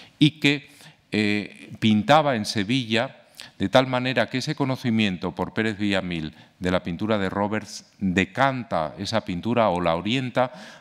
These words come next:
hacia un seguimiento de la,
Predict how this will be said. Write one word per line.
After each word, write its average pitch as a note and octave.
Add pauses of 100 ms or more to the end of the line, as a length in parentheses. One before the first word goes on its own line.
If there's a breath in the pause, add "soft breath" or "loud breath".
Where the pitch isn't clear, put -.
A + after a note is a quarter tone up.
(120)
hacia A2
un G#2
seguimiento A2 (340 loud breath)
de A2
la, F2+